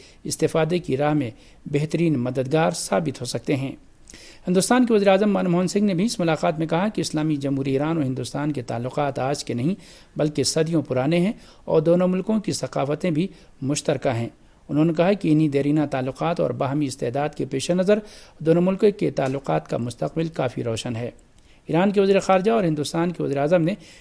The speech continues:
اسی طرح اہم ترین علاقائی اور عالمی مسائل کا بھی جائزہ لیا۔ وزیر خارجہ علی اکبر صالحی اپنا دو روزہ دورہ ہندوستان مکمل کر لینے کے بعد ناوابستہ تحریک کے سربراہ اجلاس میں شرکت کے لیے پاکستان کے صدر کو ایران کے صدر کا دعوت نامہ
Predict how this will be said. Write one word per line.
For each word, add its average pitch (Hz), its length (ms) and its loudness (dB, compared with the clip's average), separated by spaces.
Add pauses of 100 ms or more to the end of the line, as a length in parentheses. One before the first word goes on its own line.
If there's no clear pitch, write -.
(120)
اسی 185 220 0
طرح 160 160 0
اہم 143 240 0
ترین 160 260 0
علاقائی 139 460 -2
اور 160 140 0
عالمی 135 260 -2
مسائل 139 400 -2
کا 135 80 -4
بھی 120 120 -4
جائزہ 123 300 0
لیا۔ 117 260 -2 (640)
وزیر 196 240 6
خارجہ 202 340 4
علی 196 160 4
اکبر 170 300 2
صالحی 165 400 0
اپنا 151 320 -4
دو 156 260 0
روزہ 147 400 0
دورہ 139 220 0
ہندوستان 127 520 -4
مکمل 131 380 -4
کر 127 160 -8
لینے 143 240 -2
کے 175 60 -2
بعد 180 180 4 (460)
ناوابستہ 160 680 4
تحریک 151 300 -2
کے 135 80 -2
سربراہ 131 380 -2
اجلاس 139 400 -2
میں 127 80 -2
شرکت 135 360 -2
کے 175 100 0
لیے 190 160 4 (400)
پاکستان 165 480 2
کے 165 160 0
صدر 175 300 2
کو 131 180 -4
ایران 156 400 0
کے 139 160 -2
صدر 160 260 0
کا 143 160 -4 (140)
دعوت 135 300 -2
نامہ 151 200 0